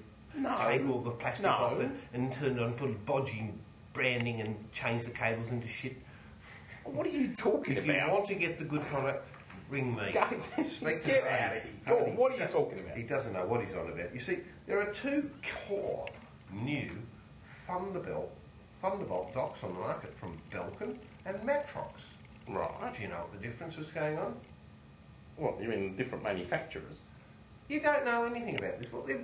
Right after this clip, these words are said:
Speaker 1: I've
Speaker 2: very,
Speaker 1: heard,
Speaker 2: very
Speaker 1: no, I've heard
Speaker 2: okay,
Speaker 1: of the
Speaker 2: all right.
Speaker 1: Belkin one,
Speaker 2: Well,
Speaker 1: right?
Speaker 2: I've done a bit of research, which
Speaker 1: So,
Speaker 2: unlike,
Speaker 1: I don't
Speaker 2: you know,
Speaker 1: know about the Matrox
Speaker 2: geez, if
Speaker 1: one.
Speaker 2: I was your customer, I'd, I'd say,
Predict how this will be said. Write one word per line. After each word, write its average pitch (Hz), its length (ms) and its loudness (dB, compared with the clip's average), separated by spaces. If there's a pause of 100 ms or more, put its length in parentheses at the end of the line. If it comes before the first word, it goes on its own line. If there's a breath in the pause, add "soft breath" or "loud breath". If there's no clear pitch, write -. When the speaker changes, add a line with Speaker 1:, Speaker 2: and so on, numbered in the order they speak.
Speaker 1:
I've 208 160 8
Speaker 2:
very, 262 420 6
Speaker 1:
heard, - 60 -6
Speaker 2:
very 254 140 6
Speaker 1:
no, 156 80 8
I've 214 540 6
heard 240 160 6
Speaker 2:
okay, 233 140 8
Speaker 1:
of 220 60 4
the 233 60 2
Speaker 2:
all 240 100 8
right. - 300 6
Speaker 1:
Belkin - 120 2
one, 170 140 2
Speaker 2:
Well, 180 160 8
Speaker 1:
right? 247 280 8
Speaker 2:
I've 254 80 -2
done 208 160 6
a 196 40 4
bit 175 180 6
of 165 120 2
research, 151 540 4
which 180 160 0
Speaker 1:
So, - 80 6
Speaker 2:
unlike, 220 460 6
Speaker 1:
I - 20 2
don't 190 160 8
Speaker 2:
you - 0 -
know, 226 100 4
Speaker 1:
know 165 220 6
about 131 320 6
the 120 60 0
Matrox 113 160 4
Speaker 2:
geez, 269 240 4
if 180 120 2
Speaker 1:
one. 214 140 8
Speaker 2:
I 294 120 8
was 226 220 2
your 165 240 8
customer, 143 640 4
I'd, 180 320 4
I'd 190 280 4
say, 117 200 4